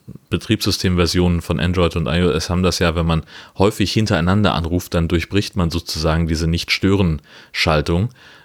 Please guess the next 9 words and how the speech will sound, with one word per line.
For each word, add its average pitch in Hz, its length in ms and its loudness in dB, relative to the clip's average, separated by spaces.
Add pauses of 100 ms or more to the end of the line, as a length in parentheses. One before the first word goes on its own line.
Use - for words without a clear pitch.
Es - 180 -4
sei 80 120 2
denn, 80 120 0
das 76 180 0
wird 82 140 -2
ak-, 73 240 -4
äh, 80 340 -4
aktiv - 360 -4
ausgeschaltet, 80 720 -2